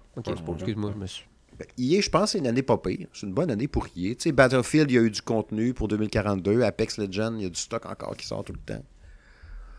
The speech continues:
Speaker 3: Fait que, je sais pas qu'est-ce que t'en penses, Jack. C'était-tu
Speaker 2: Ben, je
Speaker 3: pas
Speaker 2: pense
Speaker 3: pire pour
Speaker 2: que,
Speaker 3: I A, ouais ?
Speaker 2: ben, je pense qu'ils sont fidèles à eux-mêmes. Tu sais, ils sont, ils ont pas fait, euh, « Waouh !» Puis ils sont pas non plus cachés quelque part, là.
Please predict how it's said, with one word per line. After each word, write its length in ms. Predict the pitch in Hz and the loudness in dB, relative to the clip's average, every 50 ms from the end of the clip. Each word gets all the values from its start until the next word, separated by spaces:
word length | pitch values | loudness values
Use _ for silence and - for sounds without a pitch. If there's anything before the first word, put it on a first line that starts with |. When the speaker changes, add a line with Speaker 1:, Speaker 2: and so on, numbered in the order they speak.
| - - - - - - - - - - - - - - - | -20 -20 -18 -16 -16 -16 -16 -18 -20 -20 -20 -20 -20 -14 -10
Speaker 3:
Fait 100 | - 80 | -10 -10
que, 300 | - - 85 80 73 69 - - - - - - - - - 85 82 | -8 -8 -8 -8 -6 -8 -10 -12 -16 -20 -20 -20 -20 -18 -16 -14 -12
je 80 | - | -12
sais 80 | - - | -12 -6
pas 140 | - 98 98 | -4 -4 -2
qu'est-ce 200 | - 104 95 - | -2 -2 -4 -2
que 60 | - | -2
t'en 80 | 95 90 | -4 -2
penses, 240 | - 104 110 117 113 | 0 0 2 2 2
Jack. 260 | 95 104 107 117 127 - - 104 | 2 2 4 2 2 2 0 -2
C'était-tu 260 | 92 - 107 92 - | -2 -2 -2 0 2
Speaker 2:
Ben, 40 | 104 | 2
je 80 | 101 98 | 6 6
Speaker 3:
pas 60 | 104 | 6
Speaker 2:
pense 100 | 110 117 | 6 8
Speaker 3:
pire 100 | - 131 120 | 10 10 10
pour 40 | 117 | 10
Speaker 2:
que, 40 | 113 | 10
Speaker 3:
I 140 | 113 110 107 104 104 104 104 | 8 6 6 4 4 4 2
A, 20 | 104 | 2
ouais ? 60 | 104 | 2
Speaker 2:
ben, 160 | 95 92 113 | 4 4 4
je 60 | 113 | 4
pense 120 | - 214 220 | 4 4 4
qu'ils 80 | - 131 | 6 4
sont 60 | 107 | 4
fidèles 280 | - - 113 131 135 | 4 6 6 6 8
à 60 | 135 120 | 8 6
eux-mêmes. 380 | 117 110 104 92 87 101 127 147 - _ _ _ _ _ _ _ _ _ - - - - _ _ - | 6 4 2 0 -2 -4 -6 -8 -12 _ _ _ _ _ _ _ _ _ -20 -20 -20 -20 _ _ -4
Tu 60 | - | 0
sais, 80 | 151 151 | 0 0
ils 60 | 143 | 2
sont, 260 | - - 113 98 98 | 2 0 0 0 0
ils 540 | 98 92 92 92 92 92 92 87 87 90 92 | -2 -2 -4 -4 -6 -6 -6 -6 -6 -4 -4
ont 60 | 101 92 | -4 -4
pas 80 | - | -4
fait, 260 | - - - - - 117 | -2 0 0 2 4 4
euh, « 80 | 104 | 4
Waouh !» 920 | 98 104 - 208 226 - 240 196 - - - - 214 - 62 62 - - - - - - - - - - | 4 4 4 4 4 4 2 2 4 2 2 2 0 -2 -4 -8 -10 -12 -12 -12 -10 -10 -10 -12 -12 -10
Puis 120 | - 98 | -8 -6
ils 60 | 95 | -6
sont 200 | - - 104 101 | -4 -4 -4 -4
pas 140 | 92 - 117 | -2 0 0
non 180 | 117 113 107 101 | 2 2 0 0
plus 240 | - - 123 127 120 | -2 -2 -2 -2 0
cachés 340 | - 120 104 - - 123 123 | 0 0 0 2 2 2 2
quelque 200 | 120 104 - - | 2 -2 -2 -2
part, 200 | 110 104 107 135 | -2 0 0 -2
là. 80 | 135 | -4